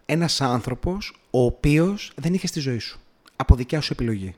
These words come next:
Είναι ό,τι χειρότερο νομίζω ότι θα μπορούσε να συμβεί. Στον πατέρα μου δηλαδή συγκεκριμένα, όταν πήγα στο νοσοκομείο,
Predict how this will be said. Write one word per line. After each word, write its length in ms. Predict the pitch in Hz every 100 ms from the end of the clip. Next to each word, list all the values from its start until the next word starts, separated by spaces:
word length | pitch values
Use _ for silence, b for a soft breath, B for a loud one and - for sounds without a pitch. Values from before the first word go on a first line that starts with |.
| _
Είναι 220 | - 151 156
ό,τι 280 | 165 -
χειρότερο 680 | 120 - 117 113 107 117 107
νομίζω 380 | 107 110 110 104
ότι 100 | 101
θα 80 | 107
μπορούσε 360 | 95 107 107 107
να 120 | 104
συμβεί. 460 | - 101 95 92 _ b b b b _ _ _
Στον 160 | - 107
πατέρα 240 | 123 127
μου 100 | 120
δηλαδή 280 | 110 110 110
συγκεκριμένα, 680 | - 104 110 135 180 185 - _
όταν 200 | 135 123
πήγα 200 | 131 120
στο 120 | -
νοσοκομείο, 600 | 113 113 107 113 160 185